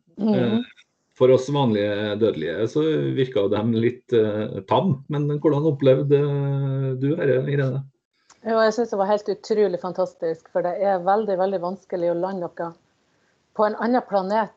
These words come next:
Speaker 1: og ikke minst at alt skal gå automatisk. Det er så vanskelig at det kan vi nesten ikke forestille oss.
Speaker 2: Nei.
Speaker 1: Men, eh, så etter hvert så kommer vi jo til å få mye, mye mer data, mye mer fine bilder, spennende bilder og spennende science, altså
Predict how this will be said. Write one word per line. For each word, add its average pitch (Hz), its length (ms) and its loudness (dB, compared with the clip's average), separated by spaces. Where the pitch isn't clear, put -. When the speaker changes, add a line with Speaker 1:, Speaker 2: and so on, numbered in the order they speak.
Speaker 1:
og 185 100 -4
ikke 196 160 -6
minst 208 320 -6
at - 220 -6
alt - 180 -4
skal - 160 -14
gå 185 220 -4
automatisk. 175 720 -8
Det 196 320 -4
er 196 220 2
så 185 260 -4
vanskelig 180 380 -8
at 165 80 -16
det 170 100 -10
kan 185 160 -8
vi 170 80 -8
nesten 165 240 -10
ikke 170 180 -10
forestille 175 440 -6
oss. 165 80 -16
Speaker 2:
Nei. 143 240 2
Speaker 1:
Men, 180 300 -4
eh, 175 480 -2
så 185 580 0
etter 220 180 0
hvert 311 160 0
så 226 160 -4
kommer 220 180 -6
vi 185 60 -8
jo 180 80 -4
til 180 140 -8
å 175 80 -12
få 190 100 -4
mye, 196 300 -4
mye 175 240 -6
mer 165 200 -4
data, 165 360 -6
mye 170 260 -6
mer 147 140 -6
fine 147 340 -8
bilder, 143 360 -6
spennende 127 460 -8
bilder 135 320 -2
og 139 140 -4
spennende 156 500 -4
science, 160 680 -2
altså 156 400 -8